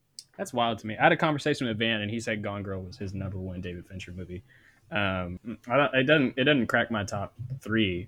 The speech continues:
I guess. My top three is, Brandon's right, The Social Network is, is the best Fincher movie.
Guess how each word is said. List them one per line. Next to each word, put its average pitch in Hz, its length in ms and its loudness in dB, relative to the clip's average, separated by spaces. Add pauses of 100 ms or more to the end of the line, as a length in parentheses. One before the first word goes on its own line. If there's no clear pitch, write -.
I 98 60 -2
guess. 95 240 -2
My 113 100 2
top 113 220 6
three 113 180 2
is, - 340 -2 (300)
Brandon's 113 460 8
right, 107 240 10
The 110 180 2
Social 110 280 2
Network 101 340 2
is, 101 300 -2
is 104 180 -2
the 110 80 -4
best 101 320 0
Fincher 98 280 -4
movie. 95 320 -10